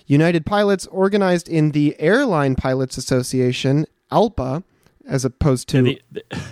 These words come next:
Speaker 1: Al-, appa.
Speaker 2: the, yeah, the A L P A instead of the A P A. <laughs>
Speaker 1: I mean,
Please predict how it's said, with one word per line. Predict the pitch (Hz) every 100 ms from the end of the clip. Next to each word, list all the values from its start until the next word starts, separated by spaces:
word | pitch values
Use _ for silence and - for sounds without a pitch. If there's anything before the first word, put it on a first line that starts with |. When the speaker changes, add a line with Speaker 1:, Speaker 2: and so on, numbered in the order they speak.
| -
Speaker 1:
Al-, | 160 190 - -
appa. | 175 - 151 175 -
Speaker 2:
the, | 190 - - - -
yeah, | 190 185 165
the | 165
A | 165 175
L | 170 156
P | 143 147
A | 139 135
instead | 127 139
of | 127
the | 131 131
A | 131
P | - 123
A. | 127 131 - -
<laughs> | -
Speaker 1:
I | - 180
mean, | 185 175 143